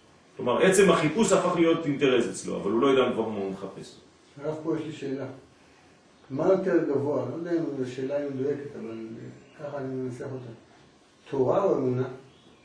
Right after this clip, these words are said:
Speaker 1: מה יותר גבוה?
Speaker 2: אני אגיד למה אני שואל את זה. כי לפני כן גם קראנו, וגם כן זה איכשהו מתקשר לי משהו שלמדתי בבית גנזי, שלכאורה יוצא כאילו התורה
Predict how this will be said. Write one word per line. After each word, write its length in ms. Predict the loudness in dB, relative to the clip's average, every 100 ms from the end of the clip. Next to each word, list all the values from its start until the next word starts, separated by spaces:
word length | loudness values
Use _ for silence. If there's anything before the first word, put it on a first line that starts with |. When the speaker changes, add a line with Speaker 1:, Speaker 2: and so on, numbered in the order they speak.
| -20 -20 -20 _ _ _ _ _ _ _ _ -4
Speaker 1:
מה 120 | 0
יותר 260 | 2 2 4
גבוה? 320 | 4 4 2 -2 -10 -12
Speaker 2:
אני 100 | -6
אגיד 160 | 2 4
למה 200 | 4 4
אני 120 | 2
שואל 160 | 4 2
את 60 |
זה. 120 | 0 -6 -12 -20 -20 -20 _ -20 -16
כי 60 | -8 -4 -4 -6
לפני 220 | -4 -2
כן 240 | -2 -2 -6
גם 80 | -8 -10 -12 -16 -8
קראנו, 300 | -6 -4 -6 -8
וגם 340 | -10 -8 -6 -2
כן 80 | -2 -2
זה 260 | -4 -6 -6
איכשהו 260 | -8 -6 -6
מתקשר 280 | -4 -6
לי 100 | -2
משהו 400 | -2 -2 -6 -8
שלמדתי 360 | -8 -6 -6 -6
בבית 260 | -6 -4 -4
גנזי, 320 | -6 -4 -2 -2 -4 -10 -20 -20 -20 -20 _ _ _ _ _ _
שלכאורה 680 | -16 -8 -6 -6 -6 -6 -2 -2
יוצא 220 | 0 -2 -2
כאילו 220 | 0 0
התורה 520 | 0 2 2 2 0